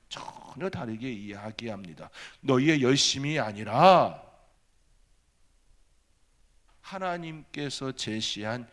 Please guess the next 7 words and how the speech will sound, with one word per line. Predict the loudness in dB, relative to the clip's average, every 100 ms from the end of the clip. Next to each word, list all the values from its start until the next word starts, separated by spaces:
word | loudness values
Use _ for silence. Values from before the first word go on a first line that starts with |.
| _ -18
그 | -10 -10 _ -12
길, | -6 -4 -4 -8 -18 _ _ _ _ _
그 | -14 -14
길을 | -10 -10 -10 _ _ -16
따라야 | -14 -10 -10 -10
한다 | -10 -12 -10 -10 -14 _ _
말씀합니다. | -2 0 0 -2 -6 -10 -14